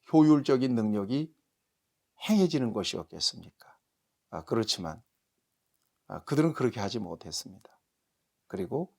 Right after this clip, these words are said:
그들의 능력은 한계가 있었다는 것을 이제, 에, 저와 여러분들이 확인하게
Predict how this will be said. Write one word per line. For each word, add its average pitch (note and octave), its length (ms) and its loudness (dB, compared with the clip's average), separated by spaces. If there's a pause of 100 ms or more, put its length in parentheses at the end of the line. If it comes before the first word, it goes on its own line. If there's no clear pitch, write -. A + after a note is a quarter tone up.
그들의 G2+ 360 -6
능력은 G2 580 -6 (880)
한계가 G2+ 800 -4 (640)
있었다는 F#2 560 -2
것을 - 340 -10 (240)
이제, G#2+ 480 -8 (280)
에, - 240 -16
저와 F2+ 300 -6
여러분들이 F2 400 -14 (280)
확인하게 A2 880 -12